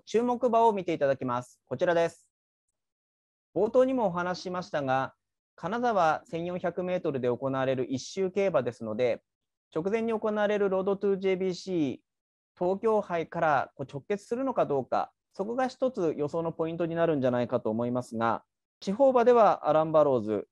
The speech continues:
古馬相手に三着に健闘しましたし、叩かれて馬体が引き締まってくる今回というのは巻き返し十分可能という感じもしますし、参考レースなどでは見ていただかなかったんですけれども、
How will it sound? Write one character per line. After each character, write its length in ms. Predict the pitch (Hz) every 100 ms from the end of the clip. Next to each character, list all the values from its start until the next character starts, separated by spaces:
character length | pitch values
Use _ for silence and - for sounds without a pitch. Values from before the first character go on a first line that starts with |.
| _
古 120 | - 151
馬 140 | 165
相 160 | 170 165
手 120 | 151
に 140 | 131
三 200 | 139 147
着 180 | 143 131
に 120 | 113
健 240 | - 135 131
闘 140 | 139
し 120 | 143
ま 120 | 143
し 80 | 139
た 80 | 127
し、 160 | - 120
叩 240 | 135 147
か 80 | 156
れ 120 | 147
て 320 | - 151 151 -
馬 100 | 151
体 140 | 143
が 80 | 143
引 60 | -
き 60 | 165
締 160 | -
ま 80 | 175
っ 80 | 175
て 100 | 147
く 80 | 139
る 100 | 127
今 220 | - 165
回 200 | - 147
と 80 | 151
い 20 |
う 40 |
の 80 | 180
は 40 | 185
巻 200 | 139 -
き 40 |
返 140 | 147
し 160 | 131 131
十 160 | 147 139
分 220 | 143 117
可 160 | -
能 180 | 123 127
と 160 | - 104
い 80 | 123
う 80 | 117
感 200 | 127 127
じ 60 | 123
も 100 | 123
し 140 | 135
ま 100 | 135
す 100 | -
し、 280 | 139 127 - _ _ _ _
参 160 | 190 202
考 140 | 226 226
レ 120 | 247
ー 40 |
ス 100 | 240
な 140 | 208 196
ど 100 | 185
で 80 |
は 120 | 196 175
見 120 | 185
て 100 | 170
い 60 |
た 80 | 160
だ 80 | 170
か 80 | 180
な 80 | 180
か 80 |
っ 60 | 170
た 100 | 143
ん 40 | 123
で 80 |
す 60 | 120
け 100 | 123
れ 80 | 117
ど 60 |
も、 260 | 120 123